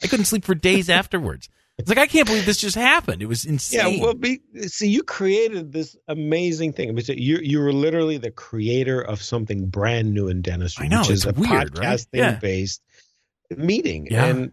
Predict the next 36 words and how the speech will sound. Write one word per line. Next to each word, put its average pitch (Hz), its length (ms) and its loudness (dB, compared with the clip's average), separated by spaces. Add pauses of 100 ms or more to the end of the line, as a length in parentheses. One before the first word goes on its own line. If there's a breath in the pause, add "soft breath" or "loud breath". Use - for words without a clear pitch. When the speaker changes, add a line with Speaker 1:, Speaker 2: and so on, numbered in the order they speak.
(120)
Speaker 2:
that's, 135 340 -2
that's - 300 -4
why 131 180 0
it's, 131 420 -10
that's - 220 -10
why 139 200 -2
I'm, 147 140 -8 (380)
I - 260 -10
thought - 160 -6
it 90 40 -2
was 78 120 -4
great. 73 500 -6
Speaker 1:
It 113 100 0
Speaker 2:
And, 113 80 4
Speaker 1:
was. 117 240 0 (100)
Speaker 2:
jeez, - 520 -8
Speaker 1:
<laughs> - 40 -8
Speaker 2:
it, 101 120 2 (120)
and, 131 140 2
Speaker 1:
Okay, 180 200 4
Speaker 2:
and 156 80 4
Speaker 1:
so 170 60 4
Speaker 2:
it's 165 60 2
Speaker 1:
the 165 60 4
Speaker 2:
gonna 170 120 4
Speaker 1:
night, 190 80 6
Speaker 2:
be 160 100 2
even 147 180 -2
better. 123 360 -4
Speaker 1:
the 151 160 2
night 156 300 4
Speaker 2:
Yeah. 156 60 -12
Speaker 1:
between 139 580 -2 (460)
Friday 127 380 4
and 120 120 0
Saturday 80 540 -2